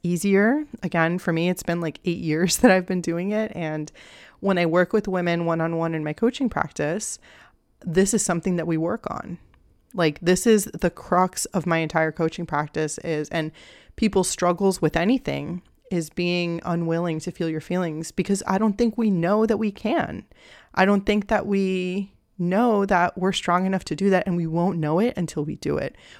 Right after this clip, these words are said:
We won't figure out our strength until we are pushed to the level that we need to in order to become strong. So that's where I'm gonna leave you guys today.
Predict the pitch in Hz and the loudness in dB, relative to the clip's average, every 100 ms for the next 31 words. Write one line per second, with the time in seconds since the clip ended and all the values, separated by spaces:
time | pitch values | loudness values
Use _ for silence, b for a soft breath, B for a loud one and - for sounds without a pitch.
0 | B 190 175 165 185 214 - - 190 180 | B 2 2 4 2 0 -2 -4 -2 0
1 | 175 170 - - 160 180 185 175 190 175 | 0 -4 -6 -2 -2 -2 -6 -4 -2 0
2 | 190 165 - 185 269 370 - - b b | 0 -2 -4 -2 0 -2 -8 -14 b b
3 | b - - 220 254 202 165 175 175 - | b -4 2 4 4 4 2 2 -2 -2
4 | 180 180 185 170 165 - 165 170 160 _ | -2 -2 -2 -4 -4 -6 -4 -6 -10 _
5 | _ _ _ _ _ _ _ - - 190 | _ _ _ _ _ _ _ -8 -4 -4
6 | - 180 160 170 - 175 160 143 156 151 | -2 0 0 -2 -4 -8 -8 -8 -8 -8
7 | - - - 185 - _ _ _ b b | -10 -10 -12 -14 -14 _ _ _ b b
8 | b b - - 180 175 - 208 220 214 | b b -8 -2 0 0 2 2 4 2
9 | 185 180 185 170 175 - 190 165 143 147 | 2 2 2 2 2 0 -2 0 0 0
10 | 240 | -2